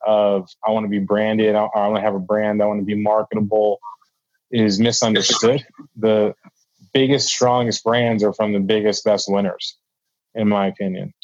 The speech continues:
And if you can continue to show up on the field and perform, that's what people come to pay you,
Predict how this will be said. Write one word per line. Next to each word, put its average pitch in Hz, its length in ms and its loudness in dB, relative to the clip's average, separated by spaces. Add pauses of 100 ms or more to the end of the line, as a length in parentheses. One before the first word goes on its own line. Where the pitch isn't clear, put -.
(140)
And 101 520 0
if 101 200 -4
you 123 120 0
can 123 140 0
continue 113 380 0
to 107 40 2
show 113 220 2
up 107 120 0
on 110 120 0
the 101 60 -4
field 113 400 0
and 98 120 -4
perform, 107 560 -2 (560)
that's 110 180 0
what - 120 -6
people 110 240 0
come 110 220 -2
to 101 80 -2
pay 110 180 0
you, 107 260 0